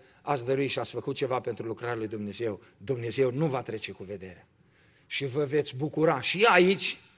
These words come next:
și în ziua în care vom primi răsplătirea din mâna lui Dumnezeu.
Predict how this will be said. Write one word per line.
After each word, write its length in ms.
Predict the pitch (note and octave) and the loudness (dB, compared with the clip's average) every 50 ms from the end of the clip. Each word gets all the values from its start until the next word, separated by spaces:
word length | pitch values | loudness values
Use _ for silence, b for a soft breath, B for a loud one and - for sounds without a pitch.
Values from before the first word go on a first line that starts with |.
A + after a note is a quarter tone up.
| b b b b b b b | b b b b b b b
și 480 | _ - - - - E3 E3+ F3+ D3+ - | _ 2 4 4 4 4 4 2 0 0
în 180 | - E3 D3 C#3+ | -2 0 0 0
ziua 380 | C3 A2 B2+ E3 D#3+ C#3+ C#3 C#3 | 0 2 4 6 6 6 4 2
în 60 | C#3 | 2
care 220 | B2+ B2+ B2+ B2+ | 2 2 2 4
vom 160 | A#2+ A#2 B2 | 2 2 -2
primi 280 | A2+ B2+ A#2+ B2+ C#3 C3+ | -2 -2 -2 0 0 0
răsplătirea 760 | B2 A#2 A2+ - - A2+ A2 - A#2+ A#2+ A2+ A#2 G#2 G2+ F#2+ b b b b b | 0 0 -2 -2 -4 -6 -6 -4 -4 -4 -2 -2 -4 -4 -8 b b b b b
din 260 | - G2 G2 C3 B2+ A#2+ | -16 -8 -6 -4 -2 0
mâna 220 | B2+ B2+ A#2+ A#2 | 0 -2 -2 -2
lui 140 | A2 A#2 A#2 | -2 -2 -2
Dumnezeu. 520 | G#2 A2 G2 G2+ G2 F#2 - G2 F#2 F#2 | -2 -4 -4 -6 -6 -8 -6 -8 -8 -8